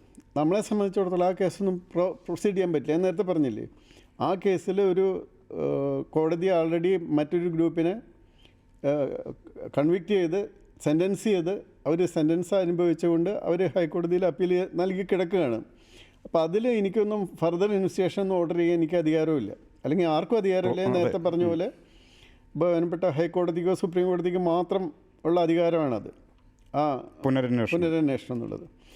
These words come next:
Speaker 1: അപ്പോൾ നമ്മൾ എന്ത് ചെയ്തു എന്ന് വെച്ചാൽ ഈ കാര്യങ്ങൾ ഒന്ന് മീഡിയ എല്ലാവരും അറിഞ്ഞു, രണ്ട്, ആ, ആ, അഡ്വക്കേറ്റ് ജനറലിനും അങ്ങനെയുള്ള ഗവൺമെൻറ്റിനെയും ഒക്കെ അറിയിച്ചു, ഇങ്ങനെ ഒരു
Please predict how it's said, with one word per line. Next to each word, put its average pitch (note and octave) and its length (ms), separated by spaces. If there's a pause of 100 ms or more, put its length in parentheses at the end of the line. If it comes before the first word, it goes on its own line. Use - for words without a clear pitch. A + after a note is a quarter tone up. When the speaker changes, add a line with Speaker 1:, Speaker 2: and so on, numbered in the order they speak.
(140)
Speaker 1:
അപ്പോൾ E3+ 160
നമ്മൾ E3 340
എന്ത് G#3+ 220
ചെയ്തു F#3 200
എന്ന് F#3 120
വെച്ചാൽ F3+ 260
ഈ F3+ 140
കാര്യങ്ങൾ F#3+ 340 (260)
ഒന്ന് F3+ 180 (400)
മീഡിയ F3 320
എല്ലാവരും E3 300
അറിഞ്ഞു, B2+ 240 (720)
രണ്ട്, E3+ 240 (800)
ആ, C#3+ 40 (400)
ആ, - 20 (400)
അഡ്വക്കേറ്റ് F3+ 360
ജനറലിനും E3+ 500 (380)
അങ്ങനെയുള്ള E3 340
ഗവൺമെൻറ്റിനെയും E3 540
ഒക്കെ E3 120
അറിയിച്ചു, C#3+ 340
ഇങ്ങനെ D3 340
ഒരു D3+ 60